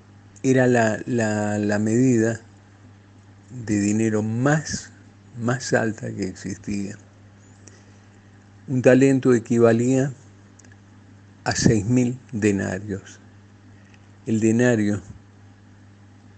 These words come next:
era el pago que recibía cada jornalero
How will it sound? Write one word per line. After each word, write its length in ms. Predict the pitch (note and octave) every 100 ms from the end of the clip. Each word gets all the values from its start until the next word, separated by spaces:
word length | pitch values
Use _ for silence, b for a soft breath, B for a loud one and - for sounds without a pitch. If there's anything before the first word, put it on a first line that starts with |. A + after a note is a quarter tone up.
| -
era 220 | A#2 A2+
el 120 | G#2+
pago 440 | - C#3+ C3 A2+ G#2
que 160 | A2+
recibía 640 | A2+ G#2+ - A2 A2+ A#2
cada 240 | G#2+ A#2 A2
jornalero 720 | - A2+ A2+ G#2+ A2 G#2 G2+